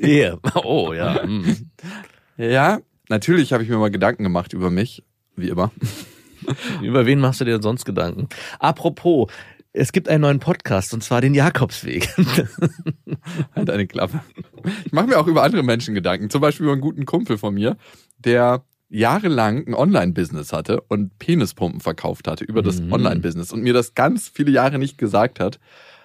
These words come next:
Speaker 2: Und sein Businessmodell war, er hatte nie Penispumpen. Männer haben bei ihm die Penispumpen bestellt übers Internet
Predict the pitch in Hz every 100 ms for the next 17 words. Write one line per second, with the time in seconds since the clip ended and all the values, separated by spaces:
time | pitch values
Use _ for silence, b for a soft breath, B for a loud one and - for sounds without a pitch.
0 | b b _ 113 104 107 101 - 233 214
1 | 123 101 92 87 87 120 - _ _ _
2 | _ 110 101 214 - 85 78 71 87 80
3 | 80 - 90 - 147 - b b b b
4 | _ _ 104 123 180 139 131 127 113 123
5 | 113 95 151 175 120 107 104 95 87 -
6 | 117 147 143 98 95 131 139 92 -